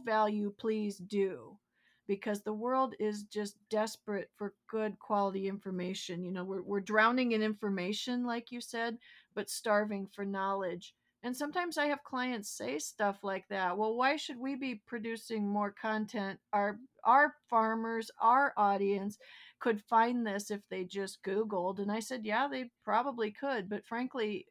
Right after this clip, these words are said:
A, who has time to do that? B, there's so much stuff out there, it's overwhelming.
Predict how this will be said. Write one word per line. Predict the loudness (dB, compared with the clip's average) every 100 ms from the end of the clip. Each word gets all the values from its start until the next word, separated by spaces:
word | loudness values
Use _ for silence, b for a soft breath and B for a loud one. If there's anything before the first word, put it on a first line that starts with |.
| -8
A, | -4 -2 0 -2
who | -2
has | 0 0 -2
time | -4 0 0 -2
to | -6
do | -2 0 0
that? | 0 0 0 B B B _ -10
B, | -4 -2 0 0 -2 -4 b _
there's | 0 0 -2
so | -2 0 0
much | 0 -2 -4
stuff | -6 -2 -2 -4 2
out | 4 4 2
there, | -2 0
it's | -2 -2
overwhelming. | -6 -4 -4 -2 0 -2 -2 -4